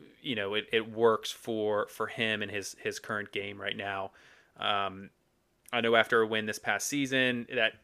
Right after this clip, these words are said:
that kind of went away a little bit. Um, the stress wasn't there anymore, but I think this is probably sets up perfectly for him. A lot of his buddies just kinda down there, and he can just kinda swing it. I mean, if he hits it well, he can,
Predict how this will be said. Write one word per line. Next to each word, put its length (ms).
that 180
kind 160
of 80
went 160
away 220
a 60
little 200
bit. 300
Um, 200
the 60
stress 280
wasn't 220
there 140
anymore, 260
but 180
I 60
think 520
this 280
is 120
probably 400
sets 260
up 140
perfectly 380
for 280
him. 100
A 40
lot 120
of 60
his 120
buddies 540
just 180
kinda 160
down 300
there, 320
and 160
he 140
can 400
just 220
kinda 180
swing 280
it. 200
I 60
mean, 440
if 100
he 140
hits 180
it 100
well, 340
he 120
can, 300